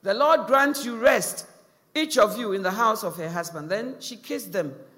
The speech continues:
Then the two daughters-in-law lifted up their voices, and then they wept, you know. And they said, "Surely we will return with thee unto thy people." And Naomi said, "No, turn again," whatever. She gives so many reasons, which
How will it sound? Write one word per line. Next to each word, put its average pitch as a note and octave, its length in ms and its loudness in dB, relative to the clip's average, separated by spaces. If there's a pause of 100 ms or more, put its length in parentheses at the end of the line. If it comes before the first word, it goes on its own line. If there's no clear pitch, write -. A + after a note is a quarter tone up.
(220)
Then F#3+ 120 -10
the G#3+ 120 -4
two C#4+ 180 -6
daughters-in-law A#3 540 2
lifted G#3 420 0
up F3 160 0
their D#3 160 -2
voices, E3 480 -4
and F#3 200 -2
then F#3+ 160 2
they F#3 100 2
wept, F3+ 480 2 (560)
you E3 180 -2
know. E3+ 300 -2 (1080)
And G#3 200 -2
they G#3 100 4
said, A#3+ 300 2
"Surely C4+ 360 6
we A#3+ 80 -6
will A3+ 160 -2
return A#3+ 560 0
with F3+ 240 -4
thee G3+ 180 -10
unto F#3 260 -10
thy D#3+ 160 -6
people." D#3+ 420 -16 (540)
And G3+ 160 -6
Naomi A#3+ 300 -2
said, F#3+ 340 -6
"No, B3+ 400 -2
turn B3 300 -2
again," A3+ 680 -6 (500)
whatever. A3 720 -4
She A3 160 -8
gives C#4+ 200 -8
so B3 200 -4
many A3+ 240 -8
reasons, E3 640 -12
which F#3 400 -12